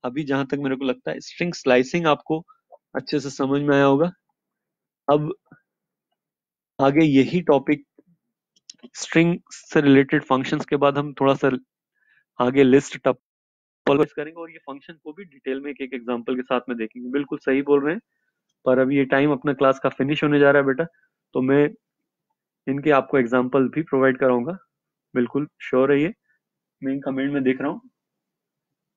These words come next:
give example of join, reverse, ये सारे functions का example मैं provide कराऊंगा आपको, ठीक है।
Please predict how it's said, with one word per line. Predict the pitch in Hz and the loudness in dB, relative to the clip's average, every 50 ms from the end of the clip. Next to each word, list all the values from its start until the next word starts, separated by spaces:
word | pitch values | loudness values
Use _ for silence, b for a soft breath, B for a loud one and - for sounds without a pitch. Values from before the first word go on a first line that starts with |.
| _ _ _ _ _ _ _ _ _ - | _ _ _ _ _ _ _ _ _ -10
give | 139 127 139 143 139 | -6 -2 0 0 0
example | 131 120 127 143 143 147 147 - 151 | 0 -2 -2 -4 -4 -4 -4 -2 -2
of | 147 151 151 151 123 120 117 120 | 0 0 0 -2 -4 -6 -8 -6
join, | 131 135 131 135 139 139 139 139 | -4 -2 0 0 0 0 0 0
reverse, | 127 127 127 120 127 139 139 139 139 - - | 0 0 0 2 0 0 -2 -2 -6 -10 -8
ये | 170 | -8
सारे | 165 - 160 160 165 175 | -2 2 2 2 4 2
functions | 165 - 151 147 139 - 147 143 - | 0 0 -2 -4 -4 -4 -6 -6 -4
का | - | -6
example | 135 123 117 131 127 120 120 131 | -6 -4 -4 -4 -6 -4 -4 -4
मैं | 131 127 127 117 | -2 -2 -4 -4
provide | 123 - 123 117 120 123 120 | -6 -4 -2 0 0 0 0
कराऊंगा | - 131 117 120 123 127 123 | 0 -2 -2 -2 -2 -2 -4
आपको, | 117 - - 143 196 - _ _ _ _ _ _ _ _ _ _ _ _ - | -4 -4 -6 -8 -8 -10 _ _ _ _ _ _ _ _ _ _ _ _ -6
ठीक | 123 123 120 | -6 -6 -4
है। | 196 240 | -6 -8